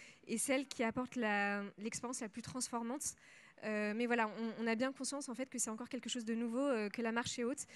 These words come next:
Et du coup, on s'est vraiment dit, euh, le sens de cet accompagnement, bah, c'est vraiment, euh, voilà, de prendre l'entreprise par la main, de l'accompagner à chaque étape pour qu'elle, elle puisse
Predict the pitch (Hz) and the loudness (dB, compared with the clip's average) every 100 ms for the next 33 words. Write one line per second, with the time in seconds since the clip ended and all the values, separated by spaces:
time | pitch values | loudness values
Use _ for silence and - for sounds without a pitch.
0 | - - 233 214 277 277 240 220 240 254 | -18 -8 -4 -4 0 0 0 -2 -2 -2
1 | 233 269 233 220 - 254 247 254 233 247 | -2 0 0 0 -2 -2 -2 0 0 0
2 | 233 233 233 262 277 214 - 214 208 220 | 0 2 2 0 0 0 2 0 -2 0
3 | 247 269 - - - - 208 220 208 202 | 0 -2 -8 -20 -14 -4 0 2 2 0
4 | - 277 277 247 - 269 247 233 233 262 | -2 -2 -2 -2 -2 -2 0 0 2 2
5 | 226 233 240 247 240 - 269 247 254 - | 0 0 -2 2 0 0 -4 -2 -4 -4
6 | 240 - 233 247 277 233 - 269 - | -8 -4 -2 2 2 0 -2 -2 -2